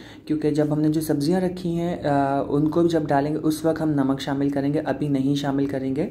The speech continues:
फ़िलहाल इन मसालों को हम अच्छे से भूनेंगे। आग मैंने मीडियम रखी हुई है ताकि मसाले जल ना जाएं।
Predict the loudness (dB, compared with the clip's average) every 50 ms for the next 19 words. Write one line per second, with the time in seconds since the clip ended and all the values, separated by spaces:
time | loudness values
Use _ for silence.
0 | -6 -6 -4 -4 -2 0 -2 -2 -2 -2 -2 -2 0 -2 -2 0 0 0 2 2
1 | 2 0 0 -2 -2 -2 -4 -4 -6 -12 -16 -8 -6 -6 -4 -2 -2 0 2 2
2 | 2 2 2 0 2 2 4 4 4 4 2 0 -4 -10 -16 -18 -18 -18 -18 -4
3 | 0 2 2 2 2 2 0 0 2 2 4 4 4 4 4 4 4 4 2 2
4 | 2 0 2 2 4 4 2 0 -2 -2 -2 -4 -2 0 0 0 2 2 0 2
5 | 4 4 4 4 4 2 2 2 2 0 0 -2